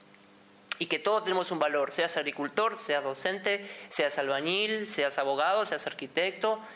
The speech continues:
Todos, en teoría, y la Constitución lo dice, somos iguales ante la ley. Y al ser igual ante la ley, no merecemos ese trato y tampoco merecemos ser, eh, obviados por la justicia. Entonces,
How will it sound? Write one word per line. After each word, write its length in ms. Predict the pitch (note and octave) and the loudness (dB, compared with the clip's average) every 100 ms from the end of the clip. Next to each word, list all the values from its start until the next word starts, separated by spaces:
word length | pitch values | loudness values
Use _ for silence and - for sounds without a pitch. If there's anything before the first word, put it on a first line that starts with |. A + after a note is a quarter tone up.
| - - - - - - - - - | -18 -20 -20 -20 -20 -20 -20 -20 -6
Todos, 480 | - A3 B3 A3 A3 | 2 4 4 4 0
en 120 | E3 | -4
teoría, 880 | D3+ D#3+ F#3 B3+ G#3 F#3+ - - - - | 0 2 2 4 4 2 0 -6 -14 -6
y 140 | D3+ | 0
la 100 | C#3 | 0
Constitución 500 | C#3 C#3+ C#3+ C#3+ G#3 | 0 -2 -2 0 2
lo 40 | A3 | 0
dice, 180 | G3 G#3+ | 0 0
somos 280 | - F#3+ | 0 2
iguales 320 | F#3 E3 D#3+ D3+ | 4 4 2 0
ante 200 | C#3 C#3 | 0 0
la 100 | C3+ | 0
ley. 320 | C3 C3+ C3+ - - - - - - - - | 0 -2 -4 -12 -20 -20 -18 -18 -18 -10 0
Y 60 | |
al 100 | D3 | 0
ser 140 | - G3 | 2 2
igual 200 | A#3+ B3+ | 4 4
ante 200 | B3 B3 | 2 2
la 100 | A#3+ | 4
ley, 500 | A3+ A#3+ - - - | 2 2 -2 -12 -4
no 100 | D#3 | 0
merecemos 680 | F#3+ F#3+ F#3+ G#3 G#3 G#3 - - | 2 2 2 0 0 -2 -6 -8
ese 220 | - A3 | -4 -2
trato 380 | - A3+ - - | 2 2 2 -2
y 40 | |
tampoco 720 | F3 E3+ F3+ G3+ A#3 B3 - F#3 | 0 0 0 0 2 0 0 -2
merecemos 560 | D#3+ D#3 F#3 G3+ A3 | -2 0 0 0 0
ser, 420 | - F3+ G3 - - | 0 0 0 -4 -2
eh, 380 | D3+ C#3 C3 - | -2 0 -2 0
obviados 500 | D#3+ D3+ F3+ G3 G3 | 0 2 2 2 2
por 100 | F3 | 0
la 100 | D3 | 0
justicia. 460 | - C#3 - - - - - - - - - - - - - - - - | -2 -10 -10 -10 -12 -20 -20 -20 -20 -20 -20 -20 -20 -20 -20 -20 -20 -12
Entonces, 580 | - C#3+ D#3 G#3 G3 - | -6 0 0 2 0 -2